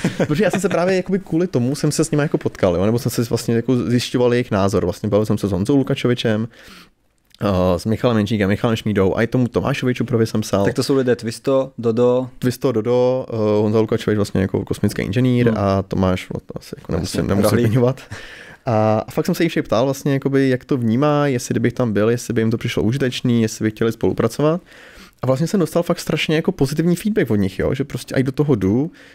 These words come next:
Speaker 1: že bude super, když tam bude jako zástupce tady toho sektoru, že vlastně nikdy předtím se podle mě nestalo, že by někdo vlastně jako startupista v uvozovkách jako úspěšného startupu se jenom rozhodl a šel do politiky, jo? To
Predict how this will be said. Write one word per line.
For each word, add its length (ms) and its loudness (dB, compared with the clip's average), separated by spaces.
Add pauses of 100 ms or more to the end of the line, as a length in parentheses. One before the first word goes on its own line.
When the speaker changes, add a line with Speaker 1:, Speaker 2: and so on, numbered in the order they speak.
Speaker 1:
že 120 -4
bude 200 0
super, 340 0
když 120 0
tam 140 -2
bude 180 0
jako 180 -4
zástupce 460 -2
tady 180 2
toho 200 -2
sektoru, 480 0
že 80 0
vlastně 200 0
nikdy 180 2
předtím 340 -4
se 100 -8
podle 160 0
mě 100 2
nestalo, 460 0 (360)
že 100 -4
by 100 2
někdo 640 0
vlastně 240 -6
jako 140 -2
startupista 880 -2 (440)
v 180 -20
uvozovkách 500 0
jako 180 -2
úspěšného 440 0
startupu 540 -2
se 120 -10
jenom 120 2
rozhodl 320 2
a 40 -4
šel 140 0
do 80 2
politiky, 440 0
jo? 160 -4
To 120 -12